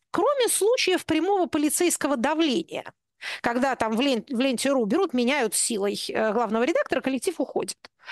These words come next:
Вот таких расколов у нас было сколько-то хотя бы. Вам не кажется, что наша крайне разделенная и ругающаяся между собой оппозиция, или кто она там есть,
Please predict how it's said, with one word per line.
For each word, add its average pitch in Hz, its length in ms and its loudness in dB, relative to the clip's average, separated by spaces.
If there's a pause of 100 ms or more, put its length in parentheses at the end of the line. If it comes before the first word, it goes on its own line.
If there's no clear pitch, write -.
(280)
Вот 330 180 -4
таких - 340 -2
расколов - 1080 -2
у 240 80 0
нас 359 380 0
было 254 460 -4
сколько-то - 880 -2
хотя - 600 -4
бы. - 220 -12 (600)
Вам 254 180 0
не 359 80 2
кажется, 554 340 0
что 311 140 -2
наша 330 240 0
крайне 277 320 0
разделенная 220 680 0
и 240 80 0
ругающаяся 233 580 0
между 220 200 -2
собой 226 240 0
оппозиция, 262 540 -2
или 214 120 0
кто - 180 -4
она 214 120 -2
там 214 160 -4
есть, - 320 -6